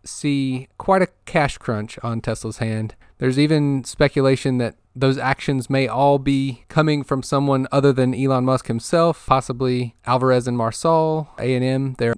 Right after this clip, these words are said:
the restructuring firm whose plane happened to be in the same location as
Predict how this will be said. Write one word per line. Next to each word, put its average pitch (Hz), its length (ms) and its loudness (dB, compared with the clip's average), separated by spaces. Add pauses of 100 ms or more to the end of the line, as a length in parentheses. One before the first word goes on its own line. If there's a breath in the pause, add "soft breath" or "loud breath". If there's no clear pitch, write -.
the 123 120 2
restructuring 131 580 -2
firm 131 440 2
whose 120 300 -2
plane 127 680 -2
happened 131 380 -4
to 123 40 -6
be 123 460 -4
in 123 100 -6
the 120 80 -6
same 123 220 -6
location 123 480 -4
as 113 140 -10